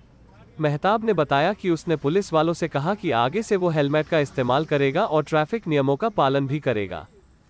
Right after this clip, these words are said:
लेकिन पुलिस ने यह कहते हुए उसका चालान काट दिया कि विद्युत विभाग के कर्मचारी लूट खसोट करते हैं,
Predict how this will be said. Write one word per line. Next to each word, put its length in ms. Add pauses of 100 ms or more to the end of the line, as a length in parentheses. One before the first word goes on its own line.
(220)
लेकिन 320
पुलिस 400
ने 60
यह 180
कहते 340
हुए 200
उसका 280
चालान 380
काट 240
दिया 260
कि 160
विद्युत 380
विभाग 320
के 140
कर्मचारी 520
लूट 260
खसोट 380
करते 320
हैं, 220